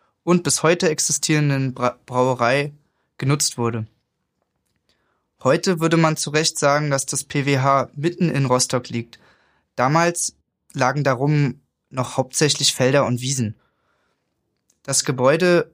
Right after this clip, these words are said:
wurde dann in den folgenden Jahrzehnten auch weiter als Ausflugslokal genutzt und bis neunzehnhundertfünfundvierzig erfolgten mehrere bauliche Erweiterungen. Nach dem Krieg wurde es dann zum Haus der deutsch-sowjetischen Freundschaft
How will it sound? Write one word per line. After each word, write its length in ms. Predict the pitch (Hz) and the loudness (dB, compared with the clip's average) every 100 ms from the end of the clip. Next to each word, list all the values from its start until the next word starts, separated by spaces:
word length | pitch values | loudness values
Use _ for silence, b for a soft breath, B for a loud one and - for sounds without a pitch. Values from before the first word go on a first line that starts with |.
| - | -8
wurde 280 | 147 147 | 0 0
dann 480 | 135 131 135 196 196 | 2 2 2 0 -2
in 140 | - 143 | -4 -2
den 100 | 139 | -2
folgenden 420 | - 147 160 156 | 2 2 2 2
Jahrzehnten 520 | 143 135 - 151 127 | 0 0 -2 -2 -2
auch 180 | 117 - | -6 0
weiter 300 | 123 147 160 | 0 2 0
als 160 | 127 - | -2 -4
Ausflugslokal 800 | 143 - 160 - - - 131 127 | -6 -4 -4 -6 -6 -2 -2 0
genutzt 540 | 123 151 - - - _ _ _ _ _ _ - | -2 -2 -4 -8 -10 _ _ _ _ _ _ -12
und 160 | 127 | -8
bis 180 | 135 - | -4 0
neunzehnhundertfünfundvierzig 1500 | 143 147 - 143 131 - 160 156 - 160 175 - 185 - - - | 0 0 -2 -2 -2 -4 -4 -4 0 0 0 -2 0 0 -2 -14
erfolgten 560 | 127 151 147 147 139 | -6 0 0 -2 -10
mehrere 340 | 131 151 151 139 | -4 -4 -2 0
bauliche 480 | 127 135 147 147 139 | 2 0 0 0 0
Erweiterungen. 720 | 120 120 117 131 123 107 110 _ _ _ _ _ _ _ _ _ _ _ - | -2 -2 -4 -6 -4 -6 -6 _ _ _ _ _ _ _ _ _ _ _ -2
Nach 260 | 131 - | 0 0
dem 220 | - 202 | -2 -4
Krieg 480 | 196 202 208 208 - _ _ _ _ | -2 -2 -2 -4 -16 _ _ _ _
wurde 220 | 143 139 | 0 2
es 120 | 127 - | 2 2
dann 320 | 139 170 170 | 2 2 -2
zum 220 | - 131 | -4 0
Haus 260 | 139 160 - | 2 2 0
der 140 | 139 | 0
deutsch-sowjetischen 760 | 135 143 - 131 131 - - | 0 0 -2 -2 -2 2 0
Freundschaft 600 | 127 - 117 120 110 - | 0 -2 -2 -2 -6 -10